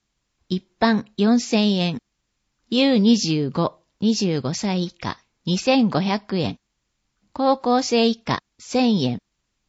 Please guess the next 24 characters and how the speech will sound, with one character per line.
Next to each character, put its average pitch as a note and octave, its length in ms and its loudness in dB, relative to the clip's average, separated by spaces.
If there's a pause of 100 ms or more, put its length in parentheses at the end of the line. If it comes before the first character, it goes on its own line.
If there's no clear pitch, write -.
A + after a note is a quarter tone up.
(580)
申 B3 280 2
し - 120 -8
込 G#3+ 180 -2
み、 G3+ 160 -2 (460)
ホ C4 200 0
ー C4+ 40 2
ム C4+ 140 2
ペ A#3 300 2
ー D#3+ 40 -2
ジ、 - 220 -8 (100)
電 G3+ 300 2
話、 F3+ 220 -4 (120)
窓 F#3+ 320 0
口 F#3 360 -4
で。 - 160 -10 (640)
電 G3+ 340 0
話、 F#3 160 -4 (400)
二 B3+ 300 4
二 A#3 300 4
五 - 360 -4
三 A#3+ 400 0
五 G#3 240 0
五 F3+ 320 2
五。 D#3+ 340 -4